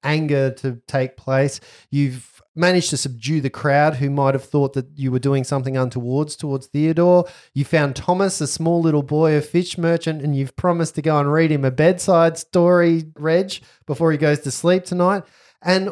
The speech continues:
all of a sudden, you've got two factions that are in front of you, two elves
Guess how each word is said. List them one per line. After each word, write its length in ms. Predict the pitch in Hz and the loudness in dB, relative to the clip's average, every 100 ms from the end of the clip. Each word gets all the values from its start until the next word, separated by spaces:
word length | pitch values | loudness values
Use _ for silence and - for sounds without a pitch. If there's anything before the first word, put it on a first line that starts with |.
| - | -2
all 280 | 202 269 277 | -2 0 -2
of 80 | |
a 80 | 220 | -2
sudden, 420 | - 175 160 160 - - - | -2 0 0 -4 -8 -18 -6
you've 180 | 139 131 | -6 -2
got 280 | 143 135 - _ _ _ _ | -2 -2 -8 _ _ _ _
two 480 | - 190 202 208 196 | -6 -2 0 -2 -6
factions 720 | - - 156 139 - 143 131 | -8 -2 -2 -2 -6 -6 -6
that 120 | 139 | -6
are 60 | 127 | -6
in 100 | 123 | -6
front 200 | 120 120 | -8 -8
of 100 | 113 | -8
you, 140 | 101 | -10
two 340 | 101 - 196 190 | -8 -4 -4 -4
elves 640 | 143 139 120 92 101 - | -4 -4 -4 -8 -14 -18